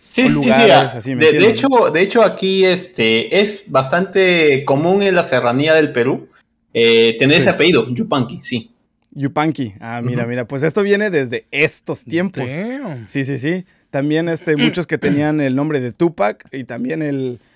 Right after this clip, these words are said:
Speaker 2: ay, es que había muchos. Es que, o sea, o sea, los incas son otro rollo, o sea, conforme estuve. Y también lo que se me hace curioso es que inca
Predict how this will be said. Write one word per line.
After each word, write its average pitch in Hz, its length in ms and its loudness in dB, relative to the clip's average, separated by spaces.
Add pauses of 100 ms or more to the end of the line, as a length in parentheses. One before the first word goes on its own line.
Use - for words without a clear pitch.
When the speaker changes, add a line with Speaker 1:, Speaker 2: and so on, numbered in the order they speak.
(260)
Speaker 2:
ay, 160 180 -8
es 165 100 -8
que 190 80 -6
había 175 140 -4
muchos. 180 300 -8
Es 180 140 -6
que, - 220 -14
o 190 100 -2
sea, 147 280 0
o 151 120 -2
sea, 151 160 0
los 139 200 -4
incas 208 420 -2
son 190 200 -8 (140)
otro 156 320 -10
rollo, 160 360 -2
o 156 100 0
sea, 120 220 -2 (280)
conforme 156 360 0
estuve. 208 300 0
Y 202 100 -6
también 220 220 -2
lo 262 80 2
que 247 80 -4
se 208 80 -2
me 240 80 -4
hace 247 160 -4
curioso 196 340 2
es 175 100 -4
que 202 200 -4
inca 226 440 -2